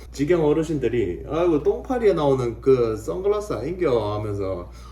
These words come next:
이제 코사리를 존나 먹인 바람에 그 어르신이 <laughs> 그래서 쪽 빨려가지고 다음날 그 버렸는지 안 쓰고 오시더라고요. 그래서 그 선글라스도 잘 고르시고, 제가 남겨드리는 링크에, 변색 카프리에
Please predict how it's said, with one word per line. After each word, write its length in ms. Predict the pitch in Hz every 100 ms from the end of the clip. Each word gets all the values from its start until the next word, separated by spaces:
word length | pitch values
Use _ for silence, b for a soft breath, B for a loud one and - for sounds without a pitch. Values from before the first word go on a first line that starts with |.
| B 139
이제 140 | 143
코사리를 600 | 135 214 247 226 170 120
존나 360 | 139 196 269 285
먹인 500 | 208 180 156 143 123
바람에 600 | 113 98 123 98 82 87 -
그 320 | 101 95 85
어르신이 600 | 107 135 135 135 143 180
<laughs> 1080 | - 131 - - - - - - - - -
그래서 240 | 156 156
쪽 180 | 156 170
빨려가지고 800 | 175 185 170 127 131 160 170 143
다음날 580 | 156 156 139 143 160 143
그 180 | 120 113
버렸는지 540 | 151 165 127 104 110
안 320 | 98 92 127
쓰고 240 | 147 175 139
오시더라고요. 520 | 104 90 85 82 78
그래서 680 | 151 170 156 139 120 113 98
그 420 | 98 95 90 87 85
선글라스도 880 | 156 196 202 202 196 185 185 214 202
잘 520 | - 92 117 139 135
고르시고, 680 | 113 131 139 139 131 92 85
제가 520 | 120 139 135 131 117
남겨드리는 720 | 113 156 156 131 113 107 98 95
링크에, 540 | 123 127 107 107 85
변색 480 | 101 110 113 123 127
카프리에 720 | - 180 - 190 127 92 98